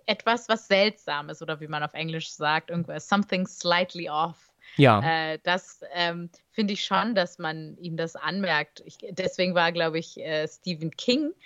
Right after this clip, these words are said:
Speaker 1: auch von Anfang an dagegen, dass Jack Nicholson gecastet wird, weil im Buch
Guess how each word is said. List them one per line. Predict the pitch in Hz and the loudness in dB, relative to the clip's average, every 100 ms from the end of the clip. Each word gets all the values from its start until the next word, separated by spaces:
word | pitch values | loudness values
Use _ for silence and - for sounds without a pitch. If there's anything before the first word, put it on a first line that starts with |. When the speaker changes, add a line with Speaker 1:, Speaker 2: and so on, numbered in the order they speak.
| - - _ | -20 -20 _
Speaker 1:
auch | 165 170 - | 4 4 0
von | _ 175 | _ -4
Anfang | 151 202 339 - 233 | 0 0 0 -2 -2
an | 170 170 196 | -2 -4 -4
dagegen, | 165 - 185 214 196 | -6 -8 -8 -6 -6
dass | 156 151 - | -8 -10 -6
Jack | - 156 - | -4 -4 -4
Nicholson | 190 214 156 - 135 | -6 -2 -2 -4 -16
gecastet | 131 131 - 131 135 - 143 135 - | -14 -14 -8 -4 -4 -8 -12 -10 -6
wird, | 135 131 - _ - - - | -4 -4 -10 _ -20 -20 2
weil | 151 151 147 147 - - | 4 4 2 -2 -8 -8
im | 156 139 | -6 -6
Buch | 156 196 339 - | -4 2 2 0